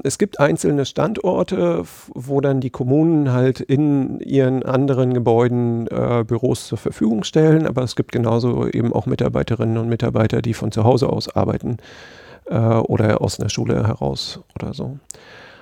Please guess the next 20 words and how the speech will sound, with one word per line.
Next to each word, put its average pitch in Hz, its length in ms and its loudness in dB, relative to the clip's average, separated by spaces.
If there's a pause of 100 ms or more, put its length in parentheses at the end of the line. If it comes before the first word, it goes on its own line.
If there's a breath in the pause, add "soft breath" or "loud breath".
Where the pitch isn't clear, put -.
(140 loud breath)
Genau, 131 320 -2
es - 160 -6
gibt, - 240 0
äh, - 40 -6
unterschiedliche 170 840 -2
Modelle. 139 400 2
Es 185 180 -2
gibt - 200 -8
einerseits 147 540 4
Leute, 139 320 2
die 123 120 -4
sind 123 200 -6
fest - 240 -4
angestellt 180 500 -4
bei 156 220 0
N 156 140 -4
D 151 100 -2
L 147 200 0
A - 1300 -6
und, 135 520 2